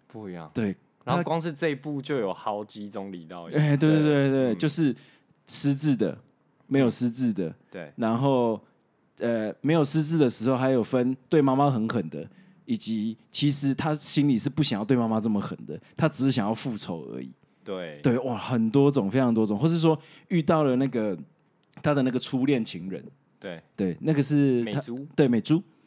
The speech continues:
Speaker 2: 对啊，因为美珠其实我对他这个演员的印象是在于
Speaker 1: 机智医生。
Speaker 2: 机智医生的那个 <laughs> 秋秋。
Speaker 1: 嗯。
Speaker 2: 对。
Speaker 1: 啊。
Speaker 2: <laughs> 所以我就觉得，啊，我好喜欢他，我觉得他很可爱。
Speaker 1: 对啊。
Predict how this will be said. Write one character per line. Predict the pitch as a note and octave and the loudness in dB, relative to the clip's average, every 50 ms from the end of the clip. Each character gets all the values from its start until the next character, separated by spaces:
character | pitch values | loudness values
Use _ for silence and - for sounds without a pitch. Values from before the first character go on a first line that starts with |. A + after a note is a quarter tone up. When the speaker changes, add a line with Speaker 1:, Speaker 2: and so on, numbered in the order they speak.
| _ - | _ -2
Speaker 2:
对 | C3 A#2+ | -2 0
啊， | B2 - F3+ G3 F#3+ | 0 0 -2 0 4
因 | A3 G#3+ | 4 6
为 | A3 G#3+ E3+ - - | 6 4 2 -2 -2
美 | C3+ C3+ B2+ | 0 0 0
珠 | A#2+ - E3 | 0 0 -2
其 | F3 - - B2+ | -2 -2 0 0
实 | C3+ | 2
我 | A#2 A2 | 2 4
对 | - C#3+ C#3 | 4 2 2
他 | C3+ C3 C3+ | 2 2 0
这 | C#3+ | 0
个 | C3+ B2 | 0 0
演 | G#2+ G2 | 0 0
员 | F2+ E2+ F2+ | 0 -2 -2
的 | G2+ | -2
印 | E2+ A#2+ A2+ G#2 | -2 -2 0 0
象 | A#2 A#2 A2 | 0 0 0
是 | A2 | -2
在 | A2+ G2+ - A#2 | -2 0 2 2
于 | A2 G2 F#2+ F#2 F#2 - | 4 4 2 0 -2 -6
Speaker 1:
机 | - - A#2+ A#2 | -10 -12 -12 -6
智 | A2+ - | -4 -2
医 | C3+ | -2
生。 | |
Speaker 2:
机 | A#2 B2+ C3 A#2+ | 0 2 2 4
智 | A2+ | 4
医 | A2 | 2
生 | G#2 - A2+ G#2 G#2+ | 2 0 0 0 2
的 | G#2 G#2 - _ | 0 -2 -4 _
那 | - C3+ B2+ B2 | -2 -2 0 2
个 | B2+ C3 - E3 C3 B2 C#3 | 0 0 0 -2 -4 -4 -8
<laughs> | - - _ | -14 -12 _
秋 | - D#3 | 0 0
秋。 | D#3+ - - D#3 D#3+ E3+ - - _ _ _ | 2 4 4 2 2 2 -2 -10 _ _ _
Speaker 1:
嗯。 | |
Speaker 2:
对。 | - D#3+ | 4 4
Speaker 1:
啊。 | - F3 F#3+ F3+ - - G3+ - D#3 E3 F3+ - C#4 - - - | 6 6 4 4 4 4 2 2 2 0 -2 -2 -6 -10 -18 -18
Speaker 2:
<laughs> | _ - A3+ A3+ B3 D#4 A#3 | _ -2 2 2 2 2 2
所 | - - G#3 | 2 4 4
以 | F#3 | 6
我 | F3+ F#3 | 6 6
就 | G#3 | 6
觉 | F#3 G3 E3 | 4 4 4
得， | C#3+ | 6
啊， | C3+ | 6
我 | C3 C3+ | 6 6
好 | C3 C#3 D3+ | 6 6 6
喜 | D#3 C#3+ | 6 6
欢 | C3 B2+ | 4 4
他， | B2+ C3 B2 | 4 4 4
我 | A#2+ A#2+ | 4 4
觉 | A#2+ | 4
得 | C#3+ | 4
他 | D3 | 4
很 | C3 B2+ | 4 2
可 | B2 A#2+ G#2+ | 2 0 0
爱。 | A2 G#2+ G#2 G2+ G#2+ A2 - _ | 0 0 -2 -2 -6 -8 -12 _
Speaker 1:
对 | - A#2+ | -6 -4
啊。 | A#2 A2 G#2+ G#2+ | -4 -4 -4 -6